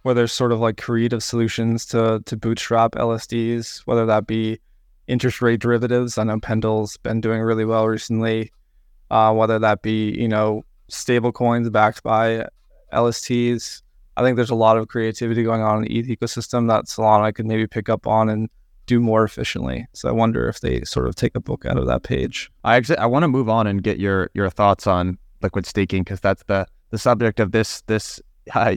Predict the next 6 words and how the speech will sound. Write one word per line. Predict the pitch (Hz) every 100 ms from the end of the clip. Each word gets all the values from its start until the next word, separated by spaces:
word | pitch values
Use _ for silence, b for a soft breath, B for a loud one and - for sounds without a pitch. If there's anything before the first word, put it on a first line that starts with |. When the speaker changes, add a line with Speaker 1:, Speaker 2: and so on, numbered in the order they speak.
| -
Speaker 2:
series | _ - 107 101 98
is, | 95 92
um, | 98 92 85 82 _ _ _ _ -
uh, | 92 92 _ _
topic. | 123 117 87 -
But, | 110 104